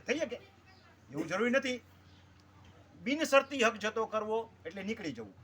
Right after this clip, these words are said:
શરતી હક જતો કરવો એટલે કોઈ એક ભાગની, ભાઈની ફેવરમાં હક જતો થઈ, એને જેમ હક જતો કરવો એમ કરી શકે. પણ એક ભાઈની ફેવરમાં હક જતો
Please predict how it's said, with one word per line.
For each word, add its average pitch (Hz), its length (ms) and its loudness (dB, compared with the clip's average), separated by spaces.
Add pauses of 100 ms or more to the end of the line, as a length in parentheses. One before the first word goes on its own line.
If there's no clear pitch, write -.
(220)
શરતી 269 460 0
હક 208 180 -2
જતો 165 240 -4
કરવો 170 240 -2 (360)
એટલે 180 200 -10
કોઈ 175 160 0
એક 226 160 2
ભાગની, 190 260 6 (220)
ભાઈની 147 280 -8
ફેવરમાં 170 380 0 (300)
હક 196 160 2
જતો 233 260 -2
થઈ, 214 140 -6
એને 220 80 -6
જેમ 220 280 4
હક 220 140 0
જતો 220 220 -4
કરવો 180 160 -4
એમ 147 80 -8
કરી 143 160 -10
શકે. - 140 -16 (220)
પણ 190 200 -2
એક 190 80 -6
ભાઈની 226 260 2
ફેવરમાં 214 260 2
હક 202 120 -6
જતો 220 100 -4